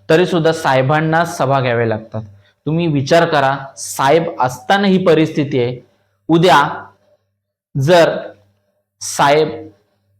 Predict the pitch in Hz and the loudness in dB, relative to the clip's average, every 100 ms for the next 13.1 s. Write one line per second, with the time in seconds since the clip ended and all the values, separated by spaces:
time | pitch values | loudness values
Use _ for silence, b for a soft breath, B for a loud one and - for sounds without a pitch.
0 | _ _ - - 131 147 143 131 120 - | _ _ -12 -2 0 0 0 -4 -4 -8
1 | - 101 101 _ _ _ _ _ _ _ | -8 -8 -8 _ _ _ _ _ _ _
2 | _ _ - 143 - - 139 156 - 131 | _ _ -8 -8 -8 -4 -2 -2 0 -2
3 | 127 - 120 120 113 113 117 b b _ | -2 -6 -8 -8 -8 -10 -12 b b _
4 | - 160 190 - - - b b b - | -2 2 2 0 -6 -14 b b b 0
5 | 180 185 175 - 208 202 214 214 - 208 | 4 6 4 2 2 2 0 0 2 2
6 | 185 170 180 208 202 202 202 180 156 151 | 2 2 2 2 -2 0 -2 2 0 0
7 | - - _ _ _ _ _ - - 151 | -4 -18 _ _ _ _ _ -10 -2 0
8 | - 185 185 180 202 190 139 147 156 170 | 4 4 4 4 2 2 2 2 4 6
9 | 170 170 - - _ _ _ _ _ _ | 4 2 -4 -16 _ _ _ _ _ _
10 | _ _ _ _ _ _ _ _ _ - | _ _ _ _ _ _ _ _ _ -6
11 | 139 127 156 156 180 139 139 147 156 - | -6 0 0 2 0 0 2 4 2 2
12 | 147 139 156 170 160 165 175 196 170 147 | 0 2 0 2 0 0 -4 -2 -4 -2
13 | 127 | -6